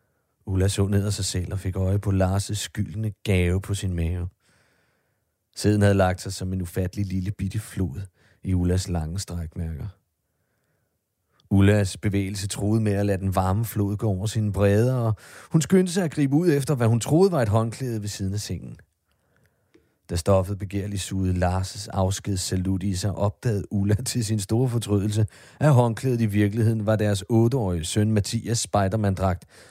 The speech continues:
som han havde forlagt i forældrenes soveværelse. "Åh nej," sukkede Ulla. "Se nu der."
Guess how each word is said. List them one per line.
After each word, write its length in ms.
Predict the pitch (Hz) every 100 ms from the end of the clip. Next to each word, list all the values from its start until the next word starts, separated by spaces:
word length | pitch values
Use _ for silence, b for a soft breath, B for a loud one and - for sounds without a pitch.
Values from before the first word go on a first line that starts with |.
| B
som 160 | - 113
han 100 | 113
havde 120 | 107
forlagt 400 | 110 98 92 110
i 40 |
forældrenes 520 | 101 98 90 101 98
soveværelse. 640 | 85 82 82 87 71 95 90 b b b b b - -
"Åh 160 | 135 117
nej," 480 | 101 95 92 - - - _ _ _ -
sukkede 400 | - 107 98 85
Ulla. 220 | 95 113
"Se 200 | - 190
nu 120 | 180 -
der." 240 | 170 -